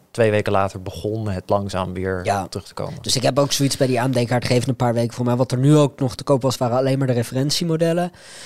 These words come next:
Speaker 2: Eh, er komen natuurlijk ook custom designs. Eh, zeker de, de, de, de fabrikanten van, van, van, eh, custom A M D-videokaarten, die zullen natuurlijk ook misschien wat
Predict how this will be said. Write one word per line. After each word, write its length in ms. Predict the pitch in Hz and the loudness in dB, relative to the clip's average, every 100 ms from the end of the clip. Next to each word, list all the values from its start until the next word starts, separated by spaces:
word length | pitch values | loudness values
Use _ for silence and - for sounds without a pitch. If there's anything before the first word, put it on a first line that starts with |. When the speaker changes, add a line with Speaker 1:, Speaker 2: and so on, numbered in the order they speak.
| - - _ | -20 -20 _
Speaker 2:
Eh, 120 | 104 | -8
er 200 | 101 113 | -8 -6
komen 200 | 98 120 | -4 -4
natuurlijk 280 | 113 123 117 | -4 -8 -8
ook 40 | |
custom 320 | - 170 - 139 | 0 0 0 -2
designs. 640 | 131 127 123 123 120 - | 2 2 2 2 0 -2
Eh, 120 | - 107 | -2 -2
zeker 380 | 98 117 110 104 | 0 -2 -2 -2
de, 160 | 104 | -2
de, 280 | 101 107 104 | -2 -2 -4
de, 220 | 104 107 104 | -2 -4 -4
de 80 | 101 | -8
fabrikanten 800 | - 120 120 127 120 110 120 110 | -10 -10 -4 -2 -4 -6 -10 -10
van, 200 | 120 120 | -12 -14
van, 320 | - 120 135 110 | -12 -12 -12 -16
van, 380 | - 120 117 120 | -10 -8 -8 -10
eh, 100 | 117 117 | -10 -8
custom 380 | - - 120 110 - - - - | -6 -4 -4 -6 -12 -20 -16 -6
A 60 | |
M 40 | 113 | 0
D-videokaarten, 680 | 143 139 147 131 127 113 131 | 2 2 2 2 2 0 0
die 80 | 120 | 2
zullen 160 | 131 | 2
natuurlijk 280 | 127 123 139 | 2 0 0
ook 100 | 143 | 0
misschien 240 | 120 - | 0 -4
wat 80 | 131 | -4